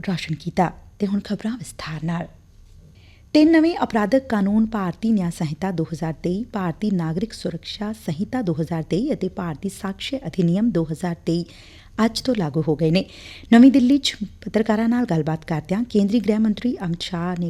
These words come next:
ਕਿਹਾ ਕਿ ਇਹ ਕਾਨੂੰਨ ਦੇਸ਼ ਵਿੱਚ ਸਭ ਤੋਂ ਆਧੁਨਿਕ ਅਪਰਾਧਕ ਨਿਆਂ ਪ੍ਰਣਾਲੀ ਵੱਲ ਲੈ ਕੇ ਜਾਣਗੇ। ਉਨ੍ਹਾਂ ਕਿਹਾ ਕਿ ਅਪਰਾਧਕ ਨਿਆਂ ਪ੍ਰਣਾਲੀ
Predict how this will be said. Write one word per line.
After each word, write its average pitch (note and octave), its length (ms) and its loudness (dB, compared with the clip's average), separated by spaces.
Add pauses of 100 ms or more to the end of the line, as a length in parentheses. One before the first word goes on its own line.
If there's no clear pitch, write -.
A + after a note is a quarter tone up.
ਕਿਹਾ F3+ 320 -2 (460)
ਕਿ C#4 80 4
ਇਹ F#3 200 6
ਕਾਨੂੰਨ C4 480 6
ਦੇਸ਼ G3+ 320 4
ਵਿੱਚ A3 320 2
ਸਭ A3 300 -2 (120)
ਤੋਂ A#3+ 140 4 (140)
ਆਧੁਨਿਕ G#3+ 500 4
ਅਪਰਾਧਕ F3+ 480 -2
ਨਿਆਂ F3 200 0
ਪ੍ਰਣਾਲੀ E3 460 -2
ਵੱਲ E3 180 -2
ਲੈ E3 140 0
ਕੇ D#3+ 200 -4
ਜਾਣਗੇ। D#3 460 0 (920)
ਉਨ੍ਹਾਂ C#4+ 220 12
ਕਿਹਾ C#4 340 2
ਕਿ D4 180 2
ਅਪਰਾਧਕ G3+ 460 2
ਨਿਆਂ F#3 180 2
ਪ੍ਰਣਾਲੀ E3 500 0